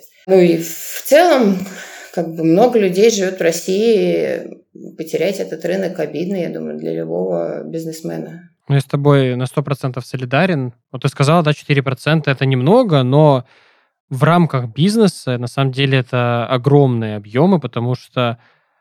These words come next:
Speaker 2: ну, насколько я знаю, да, у некоторых, э, больших таких корпораций могут стоять там цели роста, да, там на ноль пять процентов в год или там на, на, на какие-то проценты в год. А когда, а, ты просто берёшь,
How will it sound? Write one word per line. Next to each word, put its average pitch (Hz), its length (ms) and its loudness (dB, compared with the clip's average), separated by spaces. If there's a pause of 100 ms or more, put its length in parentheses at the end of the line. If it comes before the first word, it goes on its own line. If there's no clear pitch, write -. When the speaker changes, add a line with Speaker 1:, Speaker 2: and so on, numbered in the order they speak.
(160)
Speaker 2:
ну, 131 80 -6
насколько 123 520 -2
я 131 240 2
знаю, 123 300 0
да, 127 140 2
у 117 40 0
некоторых, 123 680 -4
э, 110 440 -6 (460)
больших 135 460 0
таких 120 280 -6
корпораций 127 640 0
могут 127 240 -2
стоять 120 240 -4
там 113 160 -8
цели 143 320 2
роста, 120 400 -2
да, 117 140 -4
там 107 180 -6
на 107 60 -6
ноль 117 220 0
пять 117 360 0
процентов 107 640 -10
в 117 100 -18
год 117 320 -4
или 110 120 -4
там 107 220 -6
на, 113 80 -4
на, 127 220 -2
на 131 160 0
какие-то 131 380 -2
проценты 120 560 -4
в 117 60 -10
год. 120 260 -4
А 113 40 -8
когда, 120 360 0
а, 117 380 -4 (220)
ты 127 100 -6
просто 127 300 -4
берёшь, 123 320 -4